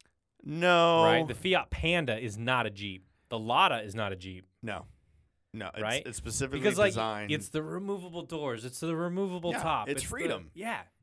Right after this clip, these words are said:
Speaker 1: It's, it's to
Speaker 2: And,
Speaker 1: go to the
Speaker 2: and
Speaker 1: desert
Speaker 2: a
Speaker 1: and do whatever you
Speaker 2: total
Speaker 1: want.
Speaker 2: lack of safety.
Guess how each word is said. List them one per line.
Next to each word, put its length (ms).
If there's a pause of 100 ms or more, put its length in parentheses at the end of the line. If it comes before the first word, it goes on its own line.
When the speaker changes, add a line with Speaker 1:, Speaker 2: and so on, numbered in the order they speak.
Speaker 1:
It's, 240
it's 440
to 60
Speaker 2:
And, 160
Speaker 1:
go 100
to 60
the 80
Speaker 2:
and 60
Speaker 1:
desert 240
Speaker 2:
a 20
Speaker 1:
and 100
do 80
whatever 120
you 100
Speaker 2:
total 200
Speaker 1:
want. 120
Speaker 2:
lack 140
of 100
safety. 680